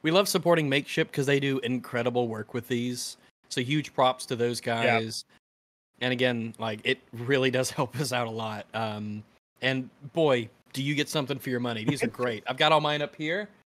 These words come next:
Speaker 1: on my little loft ledge, and boy, they look great. Just a big lineup of all my, uh, all my friends, and it looks
Speaker 2: Yeah, I
Speaker 1: great.
Speaker 2: got a whole bunch of my plushies just <laughs> around in the office.
Speaker 1: Last one I got was my, I got my Rimworld Thrumbo and,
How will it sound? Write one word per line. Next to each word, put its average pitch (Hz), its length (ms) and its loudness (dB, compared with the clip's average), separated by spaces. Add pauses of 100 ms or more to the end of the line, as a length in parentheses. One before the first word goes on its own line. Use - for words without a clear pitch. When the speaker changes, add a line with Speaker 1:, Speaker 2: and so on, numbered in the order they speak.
Speaker 1:
on 143 100 -4
my 143 100 -2
little 139 220 -6
loft 147 440 -10
ledge, 190 440 -8
and 160 220 -8 (140)
boy, 277 160 0
they - 60 -2
look 254 160 0
great. 254 260 0
Just 175 160 -8
a 202 40 -2
big 196 140 2
lineup 196 380 -4
of 139 140 -6
all 151 120 -4
my, 156 240 -6
uh, 156 180 -6 (380)
all 165 80 -8
my 175 120 -8
friends, 185 500 -6
and 147 260 -10 (380)
it 262 100 -2
looks 131 160 -2
Speaker 2:
Yeah, 127 60 0
I - 20 0
Speaker 1:
great. 139 180 2
Speaker 2:
got - 20 6
a - 40 -2
whole 139 160 2
bunch 139 240 -2
of 151 60 -16
my 131 120 -6
plushies 131 680 0
just - 440 0 (200)
<laughs> 196 760 6
around 127 500 0
in 120 80 -4
the 120 120 0
office. 117 540 0 (300)
Speaker 1:
Last 151 220 -10
one 156 100 -4
I - 20 -4
got 156 240 -4
was 131 160 -10
my, 127 380 -6
I 139 80 0
got 139 180 0
my 139 120 0
Rimworld 147 640 0 (200)
Thrumbo 170 1200 -4
and, 120 240 -12